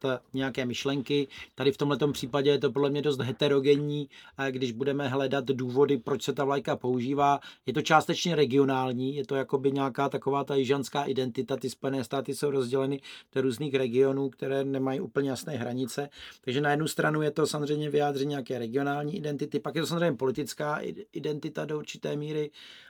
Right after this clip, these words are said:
až prostě se dostaneme do extrému, že část lidí tím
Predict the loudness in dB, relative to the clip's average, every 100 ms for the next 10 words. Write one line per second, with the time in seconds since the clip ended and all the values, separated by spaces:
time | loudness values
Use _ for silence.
0 | -8 -6 -4 -6 -4 -4 -4 -4 -2 -2
1 | -2 -4 -2 -2 -4 -4 -4 -4 -2 -4
2 | -2 -4 -2 -4 -4 -4 -4